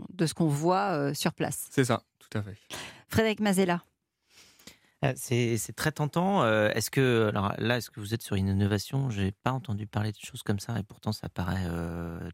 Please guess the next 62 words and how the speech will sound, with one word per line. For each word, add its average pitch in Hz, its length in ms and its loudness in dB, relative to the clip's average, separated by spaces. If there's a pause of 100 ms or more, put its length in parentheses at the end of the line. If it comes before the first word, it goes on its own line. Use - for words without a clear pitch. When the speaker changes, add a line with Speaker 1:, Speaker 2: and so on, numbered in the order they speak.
Speaker 3:
très 98 400 -2
attractif. - 520 -8 (400)
Je - 80 -20
sais - 60 -20
pas, 104 120 0
est-ce 107 120 -6
que - 120 -12
le 95 180 0
Routard, 98 540 0
est-ce 98 100 -6
que - 120 -2
Lonely 92 340 4
Planet, 95 400 2
est-ce - 140 -8
que 90 280 -8 (160)
des - 80 -6
gens 92 140 -4
comme 90 140 -2
ça 104 160 -2
ont 87 260 -2
déjà 98 160 4
développé 98 380 0
quelque - 160 -6
chose - 120 -12
qui - 120 -12
ressemble 101 280 0
de 98 80 -4
près - 180 -2
ou 107 40 0
de 104 80 2
loin ? 110 180 0 (300)
Speaker 2:
Alors, 110 180 4
dans 113 200 4
les 113 260 6
éditeurs 113 380 -2
classiques, - 600 0
Lonely 127 220 6
Planet 135 320 4
a 104 100 4
racheté 123 360 0
une 135 80 4
application. 127 500 0 (300)
Alors, 107 140 4
ils 117 40 -2
sont 117 140 2
plus 135 140 0
sur 117 200 0
du 110 160 4
carnet 110 300 4
de 110 80 0
voyage, 113 400 2 (500)
euh, 95 140 2
un 98 60 2
peu 101 100 -10
plus, 101 140 -10
on 98 40 0
dirait, 98 140 -2
du 98 80 -4
blog 104 240 4
deux 101 140 -4
point 104 160 -2
zéro. 101 280 -2